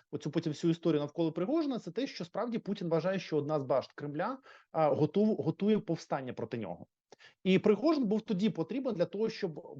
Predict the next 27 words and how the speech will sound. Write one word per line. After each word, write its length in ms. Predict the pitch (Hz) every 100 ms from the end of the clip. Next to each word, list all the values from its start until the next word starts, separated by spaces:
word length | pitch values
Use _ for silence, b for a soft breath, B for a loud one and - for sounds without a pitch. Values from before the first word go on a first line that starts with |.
| 123
винайти 460 | 131 208 196 131
цих 240 | 139 131 -
людей. 320 | 110 95 - _ B B B B
А, 360 | - 160 156 143
чи 180 | - 220
винайшов 560 | 214 311 285 233 262 196
він, 260 | 214 226 151
чи 180 | - 226
ні, 200 | 254 339
це 220 | - 220
відкрите 420 | 208 - 156 -
питання, 560 | - 165 190 240 294 226
але 560 | 170 170 185 247 226 160
після 280 | 196 180 185
того 460 | 175 254 277 240 190
гайки 440 | 139 196 262 233
почали 400 | 175 170 180 196
закручуватися, 960 | 170 175 175 160 120 104 117 107 - - B B B -
а, 240 | 151 143 131
в 80 |
російському 500 | 135 156 180 - 156
суспільстві. 640 | 156 175 - 311 311 - 202
От, 180 | 160 151
наприклад, 400 | 156 170 170 -
той 120 | 165
же 100 | 147
самий 380 | - 147 135